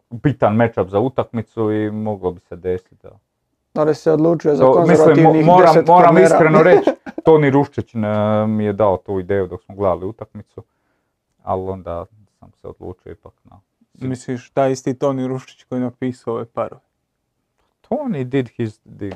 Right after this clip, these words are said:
Speaker 3: A
Speaker 2: Koliko ti imaš? Tristo dvadeset jedan, koliko je to puta, koliko je jedan dvadeset devet, jel?
Speaker 1: Da.
Speaker 2: Četiristo četrnaest.
Speaker 3: Ne,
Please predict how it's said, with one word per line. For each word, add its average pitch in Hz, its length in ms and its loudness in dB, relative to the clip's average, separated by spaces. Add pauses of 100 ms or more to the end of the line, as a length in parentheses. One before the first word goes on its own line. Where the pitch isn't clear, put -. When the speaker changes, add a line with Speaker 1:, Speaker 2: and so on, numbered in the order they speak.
(380)
Speaker 3:
A 131 440 0
Speaker 2:
Koliko 113 200 4
ti - 80 -2
imaš? 165 220 0
Tristo 220 260 -2
dvadeset 185 280 0
jedan, 180 280 0
koliko 170 260 -6
je 160 60 -2
to 156 160 -2 (300)
puta, 185 340 0
koliko 156 320 -6
je 156 120 -2
jedan 165 200 -2
dvadeset 151 200 -2
devet, 165 260 -4
jel? 156 140 -8 (480)
Speaker 1:
Da. 107 140 -2 (1700)
Speaker 2:
Četiristo 180 340 0
četrnaest. 180 600 -8 (1800)
Speaker 3:
Ne, 156 240 -12